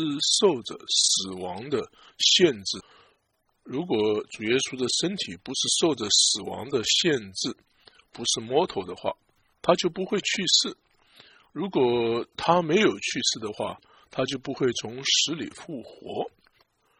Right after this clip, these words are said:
如果主耶稣没有从死里复活的话呢，他就不能向我们做出永恒生命的榜样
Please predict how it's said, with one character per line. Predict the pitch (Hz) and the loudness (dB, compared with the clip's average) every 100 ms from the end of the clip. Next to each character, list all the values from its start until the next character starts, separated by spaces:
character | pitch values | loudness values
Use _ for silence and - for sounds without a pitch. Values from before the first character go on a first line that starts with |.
| _ _ _ _ _ - | _ _ _ _ _ -8
如 | 160 240 | -2 0
果 | 262 262 | 0 0
主 | - 104 | -4 2
耶 | 120 | 4
稣 | 131 - 123 123 | 4 -2 -6 -2
没 | 151 | 0
有 | 101 | 0
从 | 95 110 113 156 | -4 -8 -6 0
死 | - 127 | 2 2
里 | 151 101 - | -2 -4 -8
复 | - 190 | -6 -6
活 | - - 104 135 | -6 -10 -2 2
的 | 180 | 2
话 | - 113 87 | 2 0 0
呢， | - - _ _ _ _ _ _ - | -8 -20 _ _ _ _ _ _ -2
他 | 127 123 | 2 2
就 | 110 104 101 | 0 -4 -6
不 | 104 139 | -6 -6
能 | 104 104 117 143 | -6 -8 -10 0
向 | - 156 110 90 | 2 4 2 -4
我 | 95 | -12
们 | 98 113 151 - _ - _ _ _ _ _ _ _ _ - | -10 -10 -12 -16 _ -20 _ _ _ _ _ _ _ _ 0
做 | 208 131 | 4 4
出 | 101 - 143 - _ _ _ _ _ _ | 2 -2 -2 -4 _ _ _ _ _ _
永 | 123 110 95 95 | -2 -2 -2 -4
恒 | - 90 92 117 - - | -4 -4 -8 -6 0 4
生 | 131 | 4
命 | 127 107 | 2 -8
的 | 95 90 82 - _ _ _ _ _ _ _ _ _ 110 | -6 -6 -8 -16 _ _ _ _ _ _ _ _ _ 0
榜 | 90 95 | 0 4
样 | 127 123 | 4 4